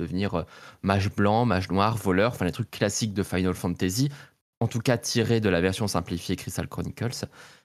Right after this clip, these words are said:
Et tu vas voir chaque jour les aventuriers partir, accomplir différentes quêtes que tu définis sur une carte, tout ça. Tu vas dire, allez explorer tel donjon. Et en fait, ils partent, et t'as une, une durée, chaque jour, on va dire, ça, ça dure cinq minutes peut-être.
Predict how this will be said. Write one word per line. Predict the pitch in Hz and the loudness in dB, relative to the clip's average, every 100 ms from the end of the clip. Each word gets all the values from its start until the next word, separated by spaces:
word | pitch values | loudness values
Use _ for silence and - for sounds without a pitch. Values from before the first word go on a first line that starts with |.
| _ | _
Et | 165 247 | 0 0
tu | - 175 | 0 2
vas | 156 | 2
voir | 123 175 | 4 2
chaque | - 131 | 0 -2
jour | 110 170 | 0 0
les | 131 | 2
aventuriers | 113 110 104 101 135 | 2 0 0 0 2
partir, | 98 98 - 107 135 117 92 - - - | 0 -2 -4 0 2 2 -2 -8 -10 -2
accomplir | 110 120 101 135 | 0 0 2 2
différentes | 117 - 98 95 | 2 0 0 2
quêtes | - - | 0 0
que | 131 | 0
tu | 117 110 | 0 0
définis | 104 - 110 143 | 0 0 0 0
sur | 143 90 | -2 -2
une | 90 87 | -2 0
carte, | 123 113 - | 0 0 -4
tout | - | -4
ça. | 113 | -4
Tu | 117 | 0
vas | 101 | 0
dire, | - | 2
allez | 110 123 | 4 4
explorer | 123 - 95 131 | 2 -2 0 2
tel | 135 110 | 2 2
donjon. | 104 98 82 - - - _ _ | 2 0 -2 -6 -14 -20 _ _
Et | 117 | 2
en | 113 | 4
fait, | 135 143 120 | 4 4 2
ils | |
partent, | 92 92 123 117 | 2 2 2 2
et | |
t'as | 95 | 2
une, | 92 92 92 | 2 2 0
une | 92 92 95 | 0 0 -2
durée, | 98 107 101 117 101 | 0 0 2 2 2
chaque | 113 107 | 0 2
jour, | 107 123 - | 4 2 2
on | 92 | 0
va | 92 | 2
dire, | 104 | 0
ça, | - 85 82 | 0 -2 -2
ça | - | -4
dure | 87 92 90 | -2 -2 -4
cinq | - 107 - | -2 -4 0
minutes | 110 143 | 0 0
peut-être. | - 139 - - | -2 -2 -2 -4